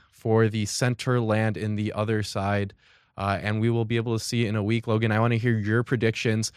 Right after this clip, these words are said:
but the final prediction is for the codas, which we haven't touched on yet.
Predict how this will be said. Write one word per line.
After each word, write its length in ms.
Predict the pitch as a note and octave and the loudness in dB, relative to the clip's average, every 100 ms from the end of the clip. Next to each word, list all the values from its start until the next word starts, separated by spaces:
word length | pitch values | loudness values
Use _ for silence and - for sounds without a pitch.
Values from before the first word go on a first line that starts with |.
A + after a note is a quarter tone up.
| - _ | -20 _
but 120 | A#2 | 0
the 100 | A#2+ | 2
final 380 | - B2+ C#3+ E3 | 2 2 4 2
prediction 480 | - C#3 C3+ - B2+ | 0 0 0 0 0
is 120 | A#2 | -2
for 200 | - B2+ | 0 0
the 100 | A#2+ | 0
codas, 460 | - A#2 B2 A2+ A#2 | 0 2 2 2 0
which 180 | A2 | -2
we 80 | B2 | -2
haven't 360 | A2 B2 E3+ D3+ | 2 2 2 0
touched 340 | B2+ C3 - | 0 0 2
on 160 | A#2 G#2+ | 2 4
yet. 240 | G#2 F#2 | 2 0